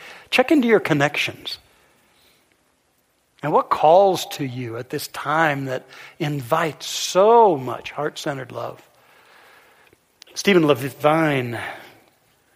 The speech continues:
he says, "If you were going to die soon," now think of this, "if you were going to die soon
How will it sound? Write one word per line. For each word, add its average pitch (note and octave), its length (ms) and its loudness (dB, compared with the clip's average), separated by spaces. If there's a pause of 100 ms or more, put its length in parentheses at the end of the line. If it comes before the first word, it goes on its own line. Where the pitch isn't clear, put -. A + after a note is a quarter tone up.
(1300)
he D#3+ 120 0
says, D3+ 240 0
"If D3+ 160 -2
you G3+ 140 0
were D4 140 2
going F#3 260 4
to D#3+ 100 0
die D3+ 280 4
soon," A2+ 400 -6 (180)
now C#3 80 -10
think E3 180 -8
of A2+ 100 -8
this, - 200 -18
"if - 120 -12
you F3+ 80 -2
were G3+ 60 0
going F#3 220 2
to D#3+ 80 -4
die C#3 180 0
soon A#2+ 300 -14